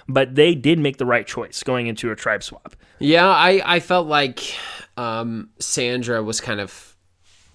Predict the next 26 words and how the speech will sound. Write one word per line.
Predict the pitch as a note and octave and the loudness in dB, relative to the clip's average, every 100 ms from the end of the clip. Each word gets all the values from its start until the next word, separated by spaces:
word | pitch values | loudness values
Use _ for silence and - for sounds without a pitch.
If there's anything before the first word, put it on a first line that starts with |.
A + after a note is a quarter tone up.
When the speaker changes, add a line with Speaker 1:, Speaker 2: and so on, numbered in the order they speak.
| _ | _
Speaker 2:
flying | - - A#2 A2 A2 G#2+ | -16 -8 -4 -2 -2 -4
around, | G#2 G#2 G2+ G#2 F2 - _ | -2 -2 -2 -4 -8 -14 _
y-, | - A1+ - | -20 -18 -12
you | A#2+ G#2+ | -8 -4
know, | F#2+ | -4
making | G#2 G2+ - F#2 G2+ - - | -4 -6 -6 -8 -8 -12 -12
kind | F#2+ F#2+ | -10 -8
of, | F#2 - | -8 -10
uh, | F2 E2+ - | -8 -8 -8
emotional | G2 D#2+ E2+ - F2 | -8 -10 -10 -12 -12
decisions, | F2 F2+ - - - - - | -10 -10 -10 -10 -14 -14 -8
which | B2 | -4
she, | - - C3 B2+ A#2 _ - | -2 -2 -2 -2 -6 _ -10
she | - | -6
mentioned, | G2+ F#2 - D#2 D2+ | -4 -6 -8 -12 -12
you | C2 | -12
know, | A#1 | -12
she's | - F#2+ - | -10 -8 -8
trying | G2+ G2 | -6 -4
to | F#2+ | -4
avoid | F#2+ F#2 F#2 F2+ | -6 -6 -6 -4
making | F#2 - | -6 -8
emotional | E2+ F2 F2+ F2+ F2+ | -8 -8 -8 -8 -10
decisions | F2 C2+ F2 E2+ - | -8 -10 -10 -10 -10
this | - | -10
season. | - E2+ F2 D#2+ | -10 -10 -10 -12